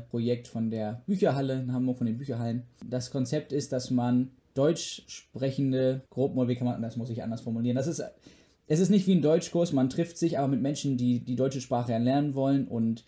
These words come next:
es ist eigentlich ein, wie der Name schon sagt, ein Dia-, eine Dialoggruppe. Also man spricht mit den Leuten. Man lernt nicht die Grammatik oder so, sondern man versucht einfach, die Sprachkenntnisse durch das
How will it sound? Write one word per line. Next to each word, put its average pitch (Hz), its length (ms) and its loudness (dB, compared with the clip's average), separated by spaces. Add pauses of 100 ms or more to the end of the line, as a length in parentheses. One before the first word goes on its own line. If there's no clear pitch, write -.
(160)
es - 60 -14
ist 117 120 -8
eigentlich 120 380 -2
ein, 117 320 -2 (160)
wie 120 60 -4
der 120 80 0
Name 120 120 -2
schon 127 140 -2
sagt, 123 140 -2
ein 120 120 0
Dia-, 120 340 0
eine 123 160 0
Dialoggruppe. 127 680 2
Also 123 180 2
man 123 360 4 (120)
spricht - 560 -2
mit 117 140 -2
den 113 160 0
Leuten. 110 280 -2
Man 117 180 2
lernt 139 280 2
nicht - 280 -4 (400)
die 123 60 -10
Grammatik 135 480 0
oder 151 180 2
so, 147 100 0
sondern 135 220 2
man 123 120 2
versucht 139 280 -4
einfach, 135 480 0 (180)
die 120 100 -2
Sprachkenntnisse 127 920 -2
durch 131 220 0
das 120 300 -2